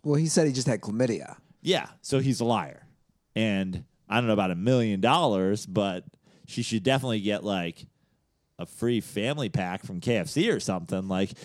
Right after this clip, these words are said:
Speaker 2: she should, she should be rewarded for this crime. A million <laughs> dollars seems like a lot.
Speaker 1: The twenty dollar pack from K F C. Yeah. I don't know about this. Because it
Speaker 2: I'm on her side.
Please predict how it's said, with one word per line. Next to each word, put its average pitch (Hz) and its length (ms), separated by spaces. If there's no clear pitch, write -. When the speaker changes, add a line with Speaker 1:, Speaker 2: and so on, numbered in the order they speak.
Speaker 2:
she 185 160
should, 131 400
she 165 180
should 135 240
be 226 160
rewarded 127 720
for 117 100
this 98 160
crime. 143 460
A 95 120
million 139 600
<laughs> - 180
dollars 202 400
seems 113 340
like 92 140
a 92 60
lot. 87 420
Speaker 1:
The 120 100
twenty 202 360
dollar 190 320
pack 117 320
from 117 100
K 135 200
F 120 100
C. 95 440
Yeah. 120 440
I 135 160
don't 151 120
know 135 120
about 107 280
this. - 500
Because 196 300
it 208 60
Speaker 2:
I'm 214 60
on 226 100
her 190 140
side. 135 400